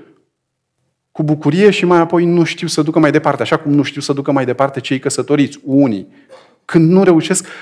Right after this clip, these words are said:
să pună focul lui Dumnezeu în viața lor, sau cel consacrat, preot sau călugăr, să nu știe să recunoască, uh, rugul arzător în propria viață.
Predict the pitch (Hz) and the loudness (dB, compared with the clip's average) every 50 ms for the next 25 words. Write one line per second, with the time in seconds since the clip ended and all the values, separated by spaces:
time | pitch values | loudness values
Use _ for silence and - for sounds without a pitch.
0 | - - _ - - - 151 147 - - - - 202 226 208 196 - - - 220 | -20 -18 _ -10 -4 -2 -2 -2 -2 -6 -12 -4 -2 0 2 2 0 2 2 2
1 | 214 214 202 190 175 175 170 156 165 160 156 151 147 170 165 156 156 160 151 156 | 2 2 -2 -4 -4 -2 0 2 2 4 4 2 2 2 2 2 2 0 -2 -2
2 | - 156 151 117 98 - - - - 101 104 - - 127 110 - - 160 165 - | -4 -2 0 -2 -2 -4 -8 -10 -8 -6 -6 -4 -4 -6 -4 0 0 0 2 2
3 | 185 - - - 98 110 - - _ _ _ _ _ _ _ _ _ _ _ _ | 0 0 -2 -6 -8 -8 -10 -16 _ _ _ _ _ _ _ _ _ _ _ _
4 | _ _ _ _ _ _ _ _ _ _ _ _ _ _ _ _ _ _ _ _ | _ _ _ _ _ _ _ _ _ _ _ _ _ _ _ _ _ _ _ _
5 | _ _ _ _ _ _ _ _ _ - 123 120 113 113 117 127 131 143 - - | _ _ _ _ _ _ _ _ _ -2 0 2 2 2 2 0 -4 -6 -12 -18
6 | - _ - - 135 120 123 - 127 110 101 110 104 117 127 143 - - _ _ | -20 _ -8 -4 -4 -4 -2 -4 -4 -4 -4 -6 -6 -6 -8 -8 -8 -12 _ _
7 | _ _ _ _ _ _ _ _ _ _ _ _ _ _ _ _ - - 156 156 | _ _ _ _ _ _ _ _ _ _ _ _ _ _ _ _ -18 -12 -10 -8
8 | 160 156 - 208 139 - - 139 135 131 131 - 135 123 131 131 131 - - - | -8 -8 -8 -8 -8 -6 -4 -4 -4 -4 -4 -6 -8 -6 -6 -6 -8 -10 -12 -10
9 | 131 123 123 123 - _ _ _ _ _ _ _ _ _ - 214 120 120 120 120 | -10 -10 -10 -12 -16 _ _ _ _ _ _ _ _ _ -10 -8 -6 -6 -4 -6
10 | 120 - - 156 117 113 127 135 127 123 123 120 120 117 113 107 107 117 113 - | -8 -10 -10 -8 -6 -4 -4 -4 -4 -4 -4 -4 -4 -4 -4 -6 -8 -12 -12 -10
11 | 123 110 98 110 107 _ - 143 151 - 113 110 - - 117 110 107 104 107 110 | -10 -12 -12 -12 -16 _ -18 -16 -14 -14 -14 -14 -14 -14 -14 -14 -12 -12 -12 -14
12 | 101 101 - - - | -14 -16 -18 -20 -20